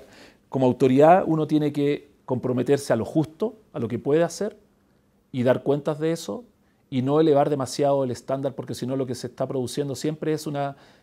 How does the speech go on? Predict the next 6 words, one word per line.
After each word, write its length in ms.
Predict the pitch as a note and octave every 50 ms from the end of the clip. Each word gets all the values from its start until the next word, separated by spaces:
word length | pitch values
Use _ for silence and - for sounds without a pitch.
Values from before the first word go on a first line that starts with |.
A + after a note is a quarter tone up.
| _
expectativa 720 | - B2+ - - C#3 B2+ - - C3+ A2+ D3+ D#3+ D#3+ D#3
no 160 | D3+ D3+ D3
cumplida. 580 | - D3+ B2+ A#2+ - - A#2+ B2 B2 B2+ B2 - _ _ _ _ _ _
Me 80 | - C#3
imagino 300 | C3+ C3+ - G3 F#3+ F#3
que 400 | D#3 D#3+ D#3 D3+ - - - -